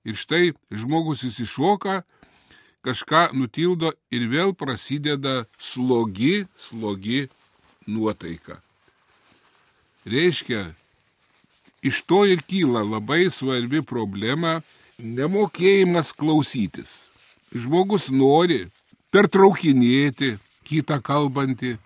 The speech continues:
pamokyti savo pašnekovą, negu iš tikrųjų su juo pasikalbėti. Pasirodo,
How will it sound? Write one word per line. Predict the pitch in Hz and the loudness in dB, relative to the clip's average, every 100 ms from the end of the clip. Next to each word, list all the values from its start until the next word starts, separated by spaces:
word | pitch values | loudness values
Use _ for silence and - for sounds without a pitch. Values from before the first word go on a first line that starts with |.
| _ - | _ 2
pamokyti | 190 208 190 170 175 175 | 6 10 8 6 -2 -2
savo | 147 180 170 151 | -2 2 2 2
pašnekovą, | 151 - 123 143 120 131 151 175 190 180 _ _ _ _ | -4 -4 -8 -8 -2 2 4 4 2 0 _ _ _ _
negu | 175 113 131 151 185 196 190 | -4 0 2 2 0 -2 -2
iš | 135 110 - | -6 -8 -8
tikrųjų | 113 - 127 185 180 151 | -8 -4 -2 0 -2 -4
su | - 107 | -4 -4
juo | 110 135 | -2 -2
pasikalbėti. | 139 127 - 120 131 123 101 90 76 _ - _ _ _ _ _ _ _ _ - | -4 -8 -8 -6 -4 -4 -4 -8 -8 _ -20 _ _ _ _ _ _ _ _ -4
Pasirodo, | 165 - 151 131 139 147 135 | -2 2 2 2 0 -2 -6